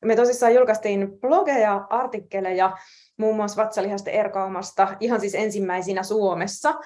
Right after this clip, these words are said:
Ja tota, sitä kautta me alettiin saada yhteydenottoja naisilta ympäri Suomea, ihan joka puolelta. Ja sit me alettiin miettiä, että miten me voitais auttaa heitä, jotka ei ole tässä meidän fyysisessä ympyrässä. Ja, ja tota, ö,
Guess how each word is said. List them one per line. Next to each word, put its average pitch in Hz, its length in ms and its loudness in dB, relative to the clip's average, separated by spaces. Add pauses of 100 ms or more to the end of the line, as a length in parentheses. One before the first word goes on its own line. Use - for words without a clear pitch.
(300)
Ja 196 140 0
tota, 196 420 -2 (140)
sitä 254 200 0
kautta 233 280 -4
me 214 120 -4
alettiin 214 260 -4
saada 202 240 -2
yhteydenottoja 190 880 -4
naisilta 202 540 -4
ympäri 233 380 0
Suomea, 175 600 -2
ihan 226 200 -4
joka 196 140 0
puolelta. 165 460 -2 (360)
Ja 196 200 0
sit 196 140 -12
me 214 100 0
alettiin 208 300 0
miettiä, 208 360 2
että 190 120 -2
miten 277 220 2
me 220 80 -2
voitais 196 260 -4
auttaa 247 380 0
heitä, 214 340 -4
jotka 180 260 -8
ei 214 280 -2
ole 170 140 -2
tässä 185 220 -8
meidän 180 280 -6
fyysisessä 202 560 -2
ympyrässä. 190 640 0
Ja, 170 200 2 (360)
ja 190 140 0
tota, 190 440 4 (320)
ö, 208 40 -4